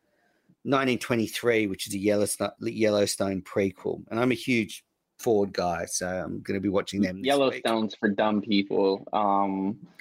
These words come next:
Speaker 1: Well, did you see Erica on Twitter, a Minifan, said she gets upset when Kirk says that because she's a Yellowstone fan and it hurts her feelings?
Speaker 2: I mean, she's a dumb person.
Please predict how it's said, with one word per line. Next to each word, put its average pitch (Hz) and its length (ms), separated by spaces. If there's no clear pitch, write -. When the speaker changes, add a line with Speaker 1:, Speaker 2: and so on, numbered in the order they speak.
Speaker 1:
Well, 170 120
did 175 140
you 165 40
see 220 260
Erica 156 500
on 117 200
Twitter, 127 540
a 117 40
Minifan, 113 760
said 127 300
she 147 240
gets 127 260
upset 117 400
when 104 160
Kirk 107 380
says 110 400
that 87 320
because 113 300
she's 117 260
a 110 40
Yellowstone 98 640
fan 92 400
and 80 80
it 90 160
hurts 98 240
her 101 80
feelings? 90 640
Speaker 2:
I - 40
mean, 101 120
she's 107 240
a 101 60
dumb 123 220
person. - 460